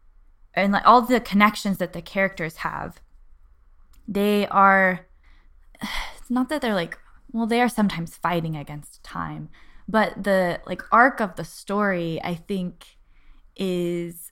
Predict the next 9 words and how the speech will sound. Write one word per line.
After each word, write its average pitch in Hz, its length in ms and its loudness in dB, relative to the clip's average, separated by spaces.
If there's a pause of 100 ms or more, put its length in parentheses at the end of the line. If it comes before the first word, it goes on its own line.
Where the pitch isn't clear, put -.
uh, - 460 -8 (1080)
<sighs> - 460 -16
what 208 100 -12
am 185 100 -12
I 170 60 -12
trying - 280 -20
to - 60 -20
say - 240 -16
here? 185 320 -18